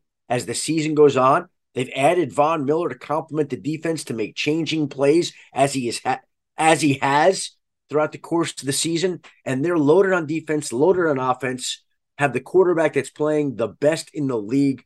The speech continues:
right now. And certainly somebody could go into Buffalo and win, but it's hard to imagine that the Bills won't be favored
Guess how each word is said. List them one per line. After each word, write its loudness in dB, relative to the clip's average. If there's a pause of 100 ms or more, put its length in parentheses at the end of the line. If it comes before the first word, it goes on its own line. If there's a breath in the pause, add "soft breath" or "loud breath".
(120)
right -6
now. -4 (460)
And 0 (340)
certainly 0
somebody 2
could -6
go 2
into -2
Buffalo 0
and 0
win, -4 (540)
but 4
it's -2
hard 2
to 0
imagine -2 (340)
that 0
the 2
Bills 0
won't 2
be 2
favored -2